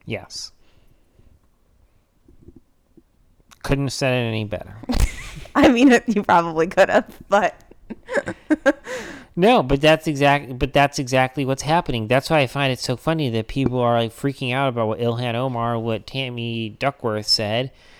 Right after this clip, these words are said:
Speaker 1: And this is par for the course for the American left for as long as there has been an American left.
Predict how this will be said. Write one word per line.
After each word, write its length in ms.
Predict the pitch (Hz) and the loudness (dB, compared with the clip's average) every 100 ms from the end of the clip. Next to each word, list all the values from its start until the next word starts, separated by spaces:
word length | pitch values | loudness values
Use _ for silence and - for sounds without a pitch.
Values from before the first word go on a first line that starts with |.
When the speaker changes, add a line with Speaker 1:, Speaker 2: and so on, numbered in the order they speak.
| _ _ _ - | _ _ _ 0
Speaker 1:
And 340 | 147 143 139 _ | 2 0 -4 _
this 240 | 147 156 220 | -2 0 0
is 120 | 214 | -2
par 340 | - - 139 | 0 4 4
for 140 | 139 170 | 4 0
the 80 | 170 | -2
course 540 | - 110 107 117 - - _ _ _ | -4 -4 -4 -6 -12 -16 _ _ _
for 140 | 135 | -4
the 120 | 131 | -2
American 560 | 123 101 104 117 165 139 | -2 -2 -2 -2 -4 -4
left 440 | 101 101 - - - _ _ | -4 -6 -8 -18 -20 _ _
for 500 | _ - 113 110 117 - | _ -2 2 2 2 0
as 220 | 127 113 | -2 -2
long 280 | 110 110 135 | -2 -2 -2
as 100 | 139 | -4
there 180 | 117 127 | -2 -2
has 120 | 131 | -4
been 420 | 107 98 98 113 - | -6 -6 -8 -10 -8
an 120 | 117 | -6
American 560 | 143 104 92 107 147 | -6 -8 -10 -10 -10
left. 560 | 160 226 208 - _ | -8 -8 -10 -12 _